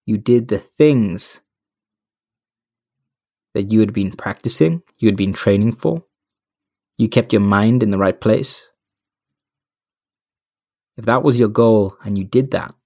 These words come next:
well, then you would still win even if you lost.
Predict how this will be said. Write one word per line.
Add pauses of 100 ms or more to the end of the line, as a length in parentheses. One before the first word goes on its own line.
(680)
well,
then
you
would
still
win
even
if
you
lost.